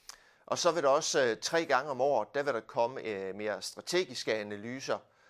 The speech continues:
som jo selvfølgelig tager det, det store, øh, det store, de store billeder, øh, øh, ind i betragtning. Hele missionen med den her opjustering, det er jo naturligvis at klæde vores, øh, energikunder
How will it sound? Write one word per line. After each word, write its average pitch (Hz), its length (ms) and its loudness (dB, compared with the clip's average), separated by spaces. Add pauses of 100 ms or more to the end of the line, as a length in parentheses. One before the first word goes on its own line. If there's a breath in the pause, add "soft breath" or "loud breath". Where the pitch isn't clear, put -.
(200 soft breath)
som 110 220 0
jo 107 60 -8
selvfølgelig 120 380 -6
tager 104 180 2
det, 101 360 -10
det 110 100 -10
store, 117 360 0
øh, 95 380 -2
det 98 80 -14
store, 120 340 0
de - 60 -14
store 127 200 -4
billeder, 113 360 -2 (120)
øh, 101 380 -2 (160)
øh, 110 260 -2
ind 113 260 -8
i 113 140 -12
betragtning. 110 640 -6 (840 loud breath)
Hele 196 240 2
missionen 151 560 0
med 113 120 2
den 147 160 -2
her 131 260 2 (100)
opjustering, 110 800 -2
det 131 140 -2
er 123 140 2
jo 131 200 0 (460 soft breath)
naturligvis 147 840 0
at - 160 -8
klæde 107 560 -2
vores, 98 480 -4
øh, 101 200 -2
energikunder 120 640 -6